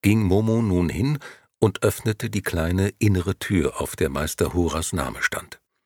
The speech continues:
Dann lief sie geschwind durch den Gang mit den großen Steinfiguren und machte auch die äußere große Tür aus grünem Metall auf. Sie musste all ihre Kraft aufwenden,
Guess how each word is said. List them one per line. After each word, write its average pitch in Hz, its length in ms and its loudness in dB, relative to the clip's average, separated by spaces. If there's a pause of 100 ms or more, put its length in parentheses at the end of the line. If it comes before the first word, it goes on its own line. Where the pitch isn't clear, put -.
(580)
Dann 101 400 0
lief 107 260 -2
sie 104 140 -2
geschwind 117 420 -2
durch 92 160 -4
den 69 180 -4
Gang 85 260 0
mit 110 140 -2
den 73 120 0
großen 80 400 -4
Steinfiguren 85 800 -4 (520)
und 110 140 2
machte 101 300 0
auch 104 120 -2
die - 140 -2
äußere 101 420 0
große 90 440 0
Tür 95 380 0
aus - 280 -2
grünem 90 400 0
Metall 87 420 -4
auf. - 380 -16 (1300)
Sie 101 140 2
musste 127 420 0
all 131 140 2
ihre 98 260 0
Kraft - 360 -4
aufwenden, 80 560 -2